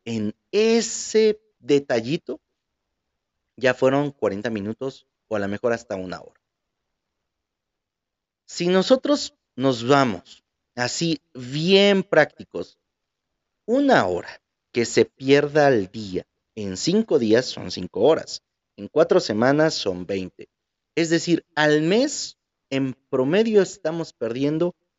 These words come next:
un día completo de actividad por involucrarnos en las cosas que no son importantes. Y de nuevo, ¿por qué nos involucramos en las cosas que no son importantes? Ah, pues porque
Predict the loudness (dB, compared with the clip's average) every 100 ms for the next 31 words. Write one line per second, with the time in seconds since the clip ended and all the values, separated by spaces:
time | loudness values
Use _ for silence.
0 | _ _ 2 2 4 4 4 0 -6 -6
1 | -6 -8 -10 -12 -14 -16 _ _ _ _
2 | 0 2 4 4 2 0 0 0 2 2
3 | 2 -2 -2 2 0 0 -4 0 2 4
4 | 4 0 _ -4 4 4 4 -4 -6 -6
5 | 0 0 0 0 2 2 0 -4 -6 -10
6 | _ _ 2 4 6 6 6 4 6 4
7 | 6 2 4 4 6 4 4 2 2 2
8 | 2 2 0 4 4 2 -2 0 0 0
9 | -2 0 0 -2 -8 _ _ _ 0 2
10 | 0 -4 _ _ 0 0 -2 0 2 2
11 | 4 4 4 2